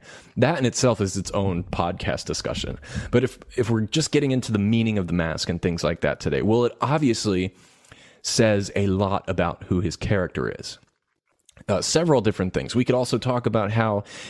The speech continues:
it's not only just a way to hide who Darth Vader is underneath, but it also protects Vader. It keeps him alive. His, his outfit, his mask,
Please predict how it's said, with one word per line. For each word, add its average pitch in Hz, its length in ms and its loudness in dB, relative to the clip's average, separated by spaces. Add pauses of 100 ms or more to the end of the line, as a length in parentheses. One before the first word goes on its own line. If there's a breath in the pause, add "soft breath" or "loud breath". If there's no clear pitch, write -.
(120)
it's 117 220 2
not 123 240 4
only 113 500 2 (320 loud breath)
just - 320 2
a 98 180 4
way 104 260 4
to 104 120 -2
hide 95 320 0
who - 400 -2
Darth 92 300 0
Vader 95 380 0
is 113 280 2
underneath, 101 560 0
but 113 200 0 (340 loud breath)
it 123 100 2
also 120 380 0
protects 120 500 -2
Vader. 85 380 0
It 110 180 -2
keeps - 320 0
him 123 160 0
alive. 98 560 -2
His, 107 320 -2
his 117 300 -2
outfit, 101 460 -2
his 101 200 0
mask, 98 640 0